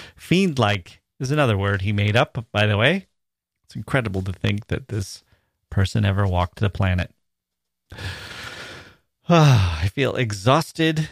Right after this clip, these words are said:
and exhilarated. I've seen this play probably ten times and will hopefully see it ten more. I'll definitely read it that many times. I see something new each time.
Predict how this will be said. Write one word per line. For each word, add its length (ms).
and 220
exhilarated. 640
I've 240
seen 280
this 140
play 300
probably 480
ten 380
times 480
and 200
will 140
hopefully 420
see 200
it 100
ten 240
more. 220
I'll 160
definitely 400
read 280
it 100
that 140
many 200
times. 500
I 60
see 160
something 360
new 200
each 200
time. 380